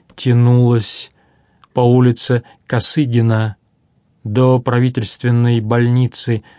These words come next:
на Мичуринском проспекте, напротив которой был лес, а дальше начинались аллеи М Г У. Ей нравилось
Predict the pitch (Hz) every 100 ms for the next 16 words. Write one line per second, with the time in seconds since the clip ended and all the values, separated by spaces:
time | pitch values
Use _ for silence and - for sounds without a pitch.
0 | _ - 113 113 113 - 120 117 - 120
1 | 107 107 98 - 123 123 - 127 117 -
2 | _ _ _ _ _ _ _ - 117 120
3 | 135 131 - 123 139 127 117 120 117 110
4 | 117 110 - - _ _ _ - - -
5 | 101 107 131 127 143 131 123 123 123 123
6 | 120 - 120 113 123 120 117 - 113 104
7 | 107 104 90 82 _ _ _ _ _ _
8 | _ _ _ _ _ _ _ 120 135 139
9 | 139 143 135 127 120 110